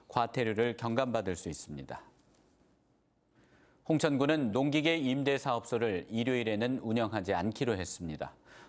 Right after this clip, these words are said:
홍천군은 농기계 임대 사업소를 매주 토요일과 일요일에도 운영했으나 노동시간 단축 등 근로기준법 개정으로 일요일에는 휴무하기로 했습니다.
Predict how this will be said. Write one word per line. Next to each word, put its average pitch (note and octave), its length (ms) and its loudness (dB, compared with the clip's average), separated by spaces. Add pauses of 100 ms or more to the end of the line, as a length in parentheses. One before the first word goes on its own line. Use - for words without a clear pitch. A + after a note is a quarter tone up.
홍천군은 C#3 640 0
농기계 B2+ 420 2
임대 A#2+ 380 2
사업소를 G#2 600 -2 (260)
매주 A2+ 440 2
토요일과 C3 600 0
일요일에도 A2 640 -2
운영했으나 G2+ 800 -2 (340)
노동시간 D3 580 2
단축 A#2+ 380 -4
등 E2 320 -2
근로기준법 A#2+ 760 0
개정으로 F#2 600 0 (260)
일요일에는 A#2 720 2
휴무하기로 B2+ 540 0
했습니다. D#2 540 -6